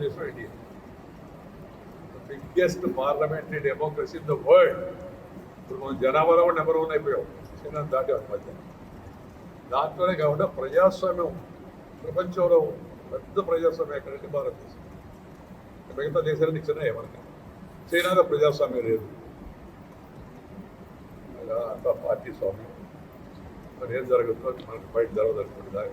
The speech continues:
అది వేరే విషయం. భారతదేశం ప్రపంచంలో పెద్ద ప్రజాస్వామ్య దేశం అంటే దీని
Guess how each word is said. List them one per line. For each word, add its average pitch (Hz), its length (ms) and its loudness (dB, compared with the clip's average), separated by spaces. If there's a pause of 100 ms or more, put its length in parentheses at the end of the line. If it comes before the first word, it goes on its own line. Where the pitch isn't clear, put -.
(180)
అది - 180 -10
వేరే 110 200 0
విషయం. - 180 -12 (920)
భారతదేశం 143 640 2 (640)
ప్రపంచంలో 151 580 -2
పెద్ద 120 140 -4 (140)
ప్రజాస్వామ్య 127 480 -4 (100)
దేశం - 260 -6
అంటే - 180 -14 (480)
దీని 127 180 -10